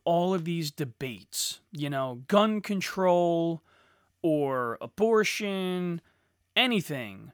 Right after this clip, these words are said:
you know, the death penalty. Our country has such a bad habit of being like, "No, there's no gray area.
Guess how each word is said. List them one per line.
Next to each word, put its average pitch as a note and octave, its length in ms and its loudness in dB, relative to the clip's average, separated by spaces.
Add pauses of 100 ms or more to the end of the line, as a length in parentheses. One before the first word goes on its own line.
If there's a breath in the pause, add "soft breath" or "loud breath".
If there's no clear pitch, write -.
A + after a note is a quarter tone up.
(140)
you D#3+ 180 -2
know, C3 120 -2
the B2 140 -10
death B3 380 2
penalty. A3 520 2 (760 soft breath)
Our F4 200 6
country A#3 480 -4
has E3+ 160 -2
such - 280 -2
a C#4+ 80 -4 (160)
bad F3 360 0
habit C#3+ 640 0
of C#3 180 -6
being E3+ 320 0
like, E3 300 0 (320 loud breath)
"No, D#3+ 600 6
there's E3 300 2
no A#3+ 400 6
gray G3 540 6
area. C#3 640 0